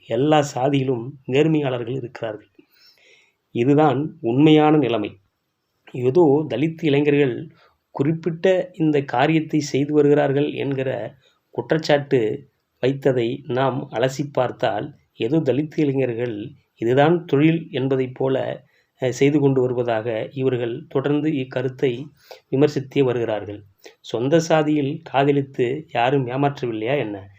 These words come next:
எல்லா சாதியிலும் காதலித்து ஏமாற்றுவது நடந்து கொண்டுதான் இருக்கின்றன. சொந்த சாதியில் காதலித்து கல்யாணம் பண்ணி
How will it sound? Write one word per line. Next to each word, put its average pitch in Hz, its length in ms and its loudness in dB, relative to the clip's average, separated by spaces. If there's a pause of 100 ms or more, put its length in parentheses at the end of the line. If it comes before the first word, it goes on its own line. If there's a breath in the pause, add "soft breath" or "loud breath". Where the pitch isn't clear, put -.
(220 soft breath)
எல்லா 147 380 0
சாதியிலும் 143 540 0
காதலித்து 135 520 -4
ஏமாற்றுவது 127 800 -4
நடந்து 135 420 -2
கொண்டுதான் 120 640 -8
இருக்கின்றன. 110 680 -6 (380 loud breath)
சொந்த 135 360 -4 (100)
சாதியில் 147 420 -2
காதலித்து 135 640 -4
கல்யாணம் 139 480 -2
பண்ணி 117 500 -8